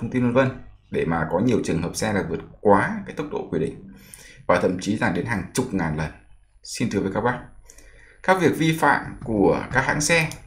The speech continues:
thì tôi xin chia sẻ với các bác thế này. Các việc vi phạm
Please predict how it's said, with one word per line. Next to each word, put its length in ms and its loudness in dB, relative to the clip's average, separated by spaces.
thì 340 4
tôi 160 4
xin 240 0
chia 160 0
sẻ 200 0
với 100 -4
các 60 -6
bác 100 -2
thế 60 0
này. 180 0
Các 180 2
việc 220 6
vi 240 8
phạm 220 -2